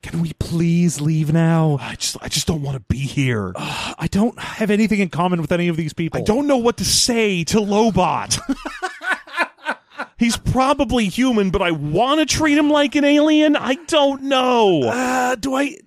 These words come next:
Speaker 1: do I take him as property? Is he a droid?
Speaker 2: He's enough droid that I should just put him in my ship and fly away with him.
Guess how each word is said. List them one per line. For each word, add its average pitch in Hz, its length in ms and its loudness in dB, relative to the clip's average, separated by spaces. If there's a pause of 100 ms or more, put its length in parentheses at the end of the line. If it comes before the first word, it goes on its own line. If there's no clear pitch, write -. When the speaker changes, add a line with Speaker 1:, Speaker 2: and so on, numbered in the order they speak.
Speaker 1:
do 269 200 2
I 254 240 0
take - 260 -2
him 330 100 2
as 254 140 2
property? 349 680 0
Is 262 100 0
he 269 140 2
a 285 40 4
droid? 247 640 0
Speaker 2:
He's 277 200 2
enough 226 460 2
droid 262 400 2
that 196 100 -4
I 202 100 0
should 196 140 -4
just 220 200 -8
put 247 180 0
him 233 80 -2
in 233 80 0
my 220 140 2
ship 247 340 -4
and 202 140 0
fly 240 240 0
away 233 240 0
with 196 180 2
him. 110 220 -2